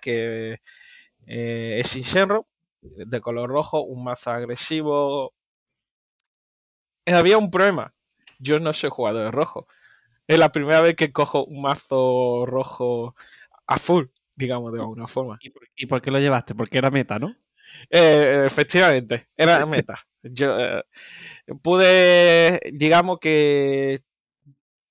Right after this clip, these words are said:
Speaker 1: abrí mis cajas y me salieron todas las cartas necesarias y digo, "Pues voy con esto". Y, y fui con ese mazo, pero d-, justo dos días antes,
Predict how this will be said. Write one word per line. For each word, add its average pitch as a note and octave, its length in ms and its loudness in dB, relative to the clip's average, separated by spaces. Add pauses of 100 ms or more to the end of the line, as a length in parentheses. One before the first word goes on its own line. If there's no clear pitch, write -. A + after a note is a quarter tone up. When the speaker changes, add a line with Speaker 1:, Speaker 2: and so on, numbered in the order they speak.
(160)
Speaker 1:
abrí D#3+ 380 4
mis F3 260 0
cajas G#3+ 380 2 (560)
y F3+ 120 2
me D#3 140 0
salieron C#3+ 680 0
todas E3 320 4
las D3+ 180 4
cartas D#3 400 2
necesarias D3 640 -2
y B2+ 60 -4
digo, G#2 280 -10
"Pues G#2+ 160 -8
voy C#3+ 180 -2
con A2 200 -12
esto". - 380 -10 (1000)
Y, C3+ 560 0
y A#2+ 100 -6
fui C3+ 220 -4
con C#3 120 -2
ese C#3 200 -2
mazo, F3+ 440 0 (800)
pero A#3+ 260 6
d-, G3+ 160 0
justo A3 360 -2
dos F#3+ 260 0
días F3 280 4
antes, E3 340 0